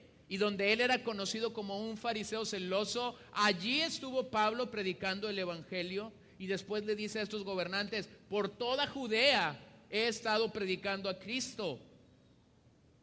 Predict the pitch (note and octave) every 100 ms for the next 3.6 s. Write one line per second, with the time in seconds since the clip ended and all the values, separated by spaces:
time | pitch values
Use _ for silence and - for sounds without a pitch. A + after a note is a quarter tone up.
0 | _ - - _ _ - _ _ - C#3
1 | D3 F3+ E3 F#3 B3 G#3+ F3 F#3 G3 G3
2 | G#3 G3 F3 - F#3 E3+ D3 F#3+ G3 E3+
3 | C3+ - - - -